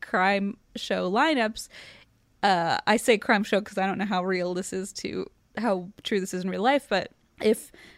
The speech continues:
the victim describes, say, like, an,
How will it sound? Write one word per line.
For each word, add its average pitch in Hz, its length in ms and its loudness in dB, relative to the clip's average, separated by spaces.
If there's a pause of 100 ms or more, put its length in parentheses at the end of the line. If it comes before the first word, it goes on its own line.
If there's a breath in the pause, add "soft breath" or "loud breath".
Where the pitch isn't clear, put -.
the 208 180 -4
victim 214 500 2
describes, 196 520 0
say, 190 220 0
like, 180 280 -4 (160)
an, 190 460 -2